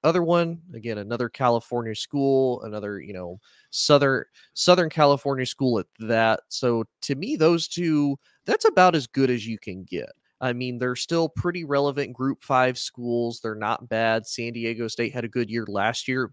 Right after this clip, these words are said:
Basketball-wise, San Diego State's pretty good. Uh, Fresno State, I don't really know much, as much about Fresno State. On the radio, they actually interviewed a Fresno State fan.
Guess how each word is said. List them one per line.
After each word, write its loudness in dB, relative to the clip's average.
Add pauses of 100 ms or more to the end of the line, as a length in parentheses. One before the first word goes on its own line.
Basketball-wise, 2
San -4
Diego 0
State's -4
pretty -4
good. 0 (400)
Uh, 2
Fresno 2
State, 0
I -6
don't -8
really -2
know -2
much, -4
as -8
much -2
about 0
Fresno 0
State. 0 (100)
On -4
the -2
radio, 2
they 2
actually 0
interviewed -4
a -2
Fresno -2
State -2
fan. -2